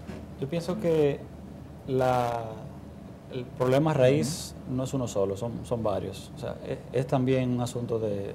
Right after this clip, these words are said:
de la ausencia de una política unificada, pero es también un crecimiento que se ha dado, digamos, po-, eh, no bien manejado,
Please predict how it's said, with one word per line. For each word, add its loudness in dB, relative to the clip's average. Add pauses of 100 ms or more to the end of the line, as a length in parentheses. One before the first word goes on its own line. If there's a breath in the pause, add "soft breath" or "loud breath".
(120)
de -2
la 2
ausencia 0
de 2
una 0
política -2
unificada, 6 (840 loud breath)
pero 0
es -2
también 4
un 2
crecimiento 2
que 0
se 2
ha 8
dado, 8 (480)
digamos, 0 (240)
po-, -2
eh, -2 (200)
no 4
bien 4
manejado, 0